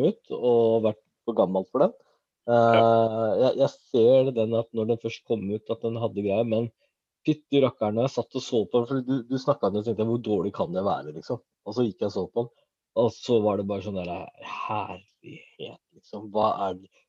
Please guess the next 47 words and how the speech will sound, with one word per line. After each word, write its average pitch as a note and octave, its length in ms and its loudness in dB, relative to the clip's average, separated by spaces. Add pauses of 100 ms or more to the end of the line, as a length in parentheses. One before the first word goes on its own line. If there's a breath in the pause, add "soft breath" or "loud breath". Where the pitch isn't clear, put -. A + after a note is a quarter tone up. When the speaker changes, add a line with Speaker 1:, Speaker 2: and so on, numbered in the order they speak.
(100)
Speaker 1:
Hvordan C3+ 400 2
kan B2+ 360 -2
noen A#2 240 0
executives G#2+ 720 -6
i G#2 160 -4
Disney G#2+ 400 -8
godkjenne G#2 540 -6
dette G#2 120 -6
skvipet G2 380 -8
her?» G#2 160 -8 (800)
Speaker 2:
Tenker C#3 140 4
Speaker 1:
Det C#3 80 4
Speaker 2:
du - 0 -
på D3 80 6
Speaker 1:
har C#3 80 6
jo - 0 -
ikke - 0 -
noe C#3+ 320 4
Speaker 2:
tegnefilmen C3 260 4
Speaker 1:
mål. - 20 2
Speaker 2:
nå, D#3+ 160 6
eller F#3 200 10
tenker F#3 220 6
du F3 60 -12
på F#3 100 8 (180)
filmen? G#2 380 -4 (460)
Speaker 1:
Filmen. G#2 320 0 (680)
På B2 80 -2
filmen. G#2 320 -2
Speaker 2:
Ja. - 460 -10
Speaker 1:
I - 20 2
Speaker 2:
Nei, F3+ 180 4
altså, G3+ 140 6
Speaker 1:
to G#3 120 8
tusen F#3+ 100 8
og - 80 4
nitten B2 260 -4
og A#2+ 80 0
tjue, A#2 240 2
så B2 120 -8
skal A#2 200 4
de B2 80 -4
Speaker 2:
ja. C3 120 -4
Speaker 1:
søren G2+ 180 2
meg A2 100 -2
klare G#2+ 240 2
bedre. F#2 280 -2